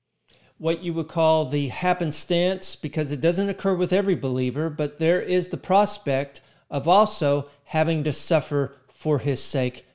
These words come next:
and for his name. Now, in that context, you go back to verse one and two, and it says, "If the, if there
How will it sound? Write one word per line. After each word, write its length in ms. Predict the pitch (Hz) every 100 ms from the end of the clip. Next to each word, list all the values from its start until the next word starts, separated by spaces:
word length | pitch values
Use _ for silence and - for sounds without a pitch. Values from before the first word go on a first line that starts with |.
| _
and 120 | 123
for 280 | - 131 123
his 240 | 117 120 143
name. 460 | 156 165 123 92 - _ _ _ _ _
Now, 220 | 147 147
in 160 | - 185
that 180 | 175 -
context, 720 | - 247 285 - 131 135 -
you 80 | 139
go 140 | 170
back 340 | 147 170 165 -
to 80 |
verse 400 | 135 147 160 -
one 220 | 147 170 156
and 120 | 139
two, 220 | - 214
and 100 | 170
it 100 | 147
says, 380 | - 170 160 - - _
"If 240 | 190 180 -
the, 160 | 190 - -
if 240 | 160 -
there 420 | 170 175 170 170